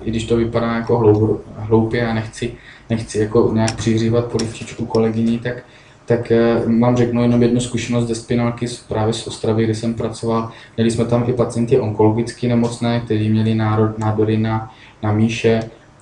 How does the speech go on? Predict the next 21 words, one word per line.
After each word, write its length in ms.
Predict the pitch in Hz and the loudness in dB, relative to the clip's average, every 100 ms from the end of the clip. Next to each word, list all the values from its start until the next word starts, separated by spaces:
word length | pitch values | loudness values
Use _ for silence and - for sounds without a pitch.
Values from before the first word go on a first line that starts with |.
| - | -8
eh, 320 | 104 101 104 | -4 -2 -4
které 260 | - 113 110 | 0 2 4
se 120 | 113 | 2
samozřejmě, 440 | 113 110 110 110 110 | 0 0 2 2 0
protože 400 | - - - 98 | -6 -12 -8 -6
byly 140 | 98 | -6
na 60 | 98 | -8
spinálce, 400 | - 104 101 107 | -6 -6 -4 -6
jak 80 | |
se 120 | - - | -6 -6
projevovaly 600 | 110 107 110 107 110 107 | -2 2 4 4 4 2
nějakou, 560 | 107 107 113 117 113 - - - - - - - - - 110 | 0 0 4 4 4 -4 -20 -20 -20 -20 -20 -20 -20 -14 -8
nějakou 340 | 104 120 110 | 0 4 4
parézou 420 | 101 101 110 113 | 4 0 -2 -2
nebo 220 | 107 110 | -2 -2
plegií 560 | 107 101 101 113 120 120 - - - - - - | -2 -4 -4 -2 -4 -4 -16 -20 -20 -20 -18 -12
a 100 | - - - - - - - - - 113 | -12 -14 -20 -20 -20 -20 -20 -20 -10 0
měli 280 | 110 113 | 2 4
obrovské 500 | 107 110 110 - - | 4 4 4 2 0
bolesti. 540 | 110 107 104 - - 104 - - - - - - | 4 4 2 -2 -10 -12 -14 -20 -20 -20 -20 -16
A, 380 | 101 95 98 | -12 -10 -10